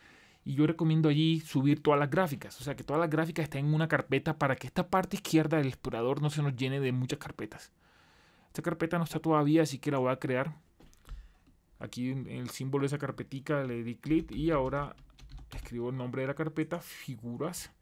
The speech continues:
y ahora todas las figuras que sean aquí eh, se van, se pueden agregar. Mm, aquí yo en el formato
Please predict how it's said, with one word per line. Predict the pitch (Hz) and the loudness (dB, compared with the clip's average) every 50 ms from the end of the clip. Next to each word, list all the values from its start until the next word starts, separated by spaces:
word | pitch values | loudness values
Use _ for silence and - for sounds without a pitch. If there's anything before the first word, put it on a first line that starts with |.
| _ _ _ _ _ _ _ | _ _ _ _ _ _ _
y | - 117 | -4 -2
ahora | 120 123 135 147 | 0 0 0 0
todas | 147 - 165 170 | 0 0 2 2
las | 175 190 | 2 0
figuras | 180 - 160 147 156 170 175 | 0 0 0 2 2 0 -2
que | - - | -2 -6
sean | - 160 147 | -6 -4 -4
aquí | 156 151 - 165 180 196 196 - _ _ _ _ _ _ _ _ _ - | -4 -4 -4 -6 -6 -6 -8 -14 _ _ _ _ _ _ _ _ _ -8
eh, | 120 127 127 127 127 123 123 | -6 -4 -2 -2 -2 -4 -4
se | - - - 123 | -6 -8 -8 -6
van, | 120 120 120 120 123 127 131 127 127 127 - | -6 -4 -4 -4 -6 -6 -6 -6 -8 -8 -10
se | - - | -10 -12
pueden | 127 - 120 117 120 123 | -10 -6 -6 -6 -4 -4
agregar. | 120 120 117 120 110 107 101 - - _ _ _ _ _ _ - - - _ _ _ _ _ _ _ _ _ _ _ - | -4 -4 -4 -6 -6 -8 -8 -12 -16 _ _ _ _ _ _ -20 -20 -20 _ _ _ _ _ _ _ _ _ _ _ -18
Mm, | - - 120 120 117 117 117 117 113 113 113 117 117 113 - - - - | -16 -14 -12 -12 -10 -10 -10 -10 -10 -10 -10 -10 -12 -12 -14 -16 -18 -18
aquí | - - - 151 170 196 214 208 | -18 -12 -8 -8 -6 -6 -6 -2
yo | 190 190 185 196 208 | 2 2 4 4 4
en | 196 | 2
el | 190 180 156 | 2 0 0
formato | - 156 143 139 147 156 165 - 220 214 | 0 0 0 2 2 2 2 0 -4 -8